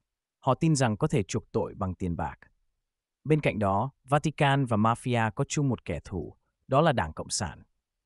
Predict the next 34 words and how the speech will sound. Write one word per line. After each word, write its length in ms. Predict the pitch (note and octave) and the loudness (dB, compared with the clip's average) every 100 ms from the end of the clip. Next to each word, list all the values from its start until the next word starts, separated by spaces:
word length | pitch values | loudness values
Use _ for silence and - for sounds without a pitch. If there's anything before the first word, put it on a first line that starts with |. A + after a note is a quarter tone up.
| _ _ _ | _ _ _
Cả 100 | A#2+ | 0
hai 240 | A#2 E3+ F3 | 4 4 4
đều 140 | C3 | 4
muốn 240 | A2 A#2+ D#3 | 4 4 2
ngăn 160 | D#3+ | 2
chặn 220 | - C#3 | 0 -2
sự 160 | - - | -2 -6
phát 220 | - D3+ - | -4 -4 -2
triển 220 | B2 D#2+ | -4 -4
của 120 | F2 | -8
chủ 160 | - E2 | -6 -4
nghĩa 180 | F#2+ | -4
cộng 180 | - A#2 | -6 -8
sản. 280 | - - - _ _ _ - | -8 -10 -14 _ _ _ 2
Điều 120 | C3+ | 4
này 240 | C3+ A#2+ | 4 4
dẫn 280 | G#2+ C#3 C#3+ | 2 0 2
đến 180 | C3 D3+ | 0 2
sự 200 | - - | 0 -2
cấu 160 | - A2 | -2 -2
kết 300 | - E3 E3 | 0 -2 -2
giữa 180 | A2 G2+ | -4 -2
Vatican 580 | A#2 A2 A2+ A#2 A2+ G#2+ | -2 -4 -4 -2 -2 -2
và 140 | F#2+ | -2
mafia, 640 | F#2+ G#2 - G#2 F2+ F2 - _ _ _ _ | -2 -2 -4 -4 -4 -4 -8 _ _ _ _
một 100 | A#2+ | -4
sự 160 | A#2 A#2+ | -2 -2
cấu 180 | - A2 | -2 -2
kết 240 | - E3+ - | -2 -4 -2
chẳng 220 | C#3 F#2 | -2 -2
đặng 220 | - - | -4 -6
đừng. 220 | F2 C#2+ - _ _ _ _ _ _ _ _ _ | -8 -8 -12 _ _ _ _ _ _ _ _ _
Tuy 120 | D#3 | 2
nhiên, 300 | D3+ D3 C#3 | 4 4 2